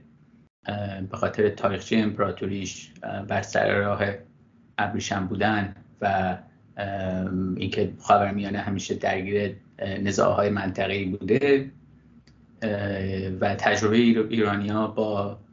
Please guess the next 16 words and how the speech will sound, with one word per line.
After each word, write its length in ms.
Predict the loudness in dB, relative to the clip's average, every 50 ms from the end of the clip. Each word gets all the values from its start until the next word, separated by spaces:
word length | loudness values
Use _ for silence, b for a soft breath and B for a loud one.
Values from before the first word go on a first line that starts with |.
| 2
مهاجرین 460 | 4 4 4 4 2 2 0 0 0 0
خیلی، 260 | 2 4 4 4 2
خیلی 420 | 0 -2 -2 -2 -4 -8 -10 -16 -20 -20 _
طولانی 340 | -8 -4 -4 -2 -2 -2 -2
هست 500 | -2 -4 -6 -8 -10 -14 -20 _ _ _ -4
و 240 | -2 -2 -2 -2 -2 -2
به 180 | -4 -4 -6 -8 -16 -20 -20 _ -8
چند 200 | -4 -2 -2 0
صد 200 | 0 0 0 0
سال، 220 | 0 0 -2 -2 -2
اگر 200 | -2 -2 -2 -2
نه 240 | -2 -2 -2 -2 -2
چند 240 | -2 -2 -2 0 0
هزار 200 | 0 -2 -4 -4
سال 160 | -4 -4 -2
برمیگرده. 540 | 0 0 0 0 0 -2 -6 -8 -10 -10